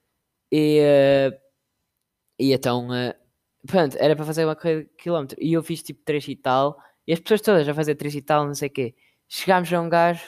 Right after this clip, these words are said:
quarenta e cinco segundos. Eu, "What? Quarenta e cinco segundos? Vocês sabem o que é que é um quilómetro?" E fiquei tipo, "Co-, como?" Aliás, não fui só eu. Os, os mísseis tipo, "Ei, ó, blá, blá, blá, isso é um bocado, é, vê lá isso, não sei o quê, isso tá com um erro." E eu, "Oh, mister,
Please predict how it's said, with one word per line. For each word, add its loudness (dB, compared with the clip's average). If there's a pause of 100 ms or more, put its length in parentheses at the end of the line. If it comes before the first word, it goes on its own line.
(480)
quarenta 2
e -2
cinco -8
segundos. -10
Eu, -10
"What? -4 (640)
Quarenta 4
e 2
cinco 0
segundos? 0
Vocês 2
sabem 0
o -6
que -4
é -6
que -8
é -2
um -6
quilómetro?" -4 (680)
E -10
fiquei -2
tipo, -8 (120)
"Co-, -2 (100)
como?" 0 (160)
Aliás, -2 (120)
não -6
fui -12
só -4
eu. -4
Os, -6
os -20
mísseis -6
tipo, -4
"Ei, 4
ó, 4
blá, -20 (260)
blá, 2 (220)
blá, -20 (120)
isso -4
é 4
um -4
bocado, 4
é, 2
vê 0
lá 4
isso, -4
não -8
sei -8
o -14
quê, -2
isso -10
tá -10
com -10
um -6
erro." -8 (560)
E -4
eu, 4
"Oh, 6
mister, 4